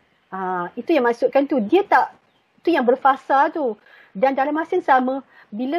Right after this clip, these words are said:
masalah ni, dia ada perbincangan. Jangan polis macam mana, dia bincang dengan ibu bapa, dia bincang dengan guru-guru, dia bincang dengan S I P dia, ya school, apa, yang atu-, yang, yang dengan P P D dia, macam mana nak bantu.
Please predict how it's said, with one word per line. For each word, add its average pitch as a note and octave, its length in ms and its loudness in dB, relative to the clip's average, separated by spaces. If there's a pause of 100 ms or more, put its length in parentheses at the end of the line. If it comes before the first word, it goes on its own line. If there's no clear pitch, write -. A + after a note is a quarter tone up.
masalah C#4+ 560 -2
ni, F4 160 -2
dia B3+ 160 4
ada A#3 80 -10
perbincangan. G3+ 800 -4
Jangan B3+ 340 -2
polis B3 460 0
macam G3+ 240 -8
mana, A#3+ 320 -6 (240)
dia A3 80 -4
bincang B3 400 2
dengan B3+ 160 -2
ibu A#3 160 -4
bapa, C4 480 2 (160)
dia F#3 160 -6
bincang B3 480 -2
dengan B3 480 -2
guru-guru, A#3+ 560 -4
dia F3 160 -2
bincang G#3 400 -2
dengan B3 320 -2
S A#3 240 -6
I A#3+ 80 2
P B3+ 240 -4
dia, B3+ 320 4 (400)
ya B3+ 100 4
school, B3 800 4 (240)
apa, C#4 400 0 (340)
yang A#3 160 -2
atu-, B3+ 320 -4
yang, A3+ 320 -2
yang A#3 320 0
dengan A3 220 0
P B3 100 -2
P C4 220 4
D B3+ 180 2
dia, B3+ 240 8
macam G#3+ 240 -4
mana B3+ 320 -4
nak - 80 -8
bantu. B3+ 560 -2